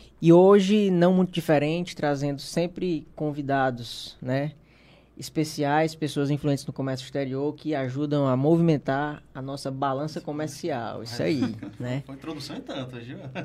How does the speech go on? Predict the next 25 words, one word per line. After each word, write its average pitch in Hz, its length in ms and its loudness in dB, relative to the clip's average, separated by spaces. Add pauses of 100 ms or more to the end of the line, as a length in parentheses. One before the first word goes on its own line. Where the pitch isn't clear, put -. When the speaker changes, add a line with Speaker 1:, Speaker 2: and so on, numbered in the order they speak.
(160)
Speaker 1:
Então. 143 440 0
Speaker 2:
Boa 131 180 -6
noite, 131 240 -4
pessoal. 135 540 -6 (1000)
Speaker 1:
E 143 160 0
aí 151 200 6
hoje 180 420 10
a 165 80 8
gente 170 240 6
vai 160 140 6
falar, 156 480 6
né, 156 180 6
com 160 140 2
a - 20 6
Marlene 135 300 0
Albuquerque, 151 760 4 (640)
ela 135 240 4
que 131 160 0
é 131 400 6
graduada 131 460 6
em 131 60 2
comer-, 123 380 4
em 139 160 4
comunicação 135 480 2
social 156 560 6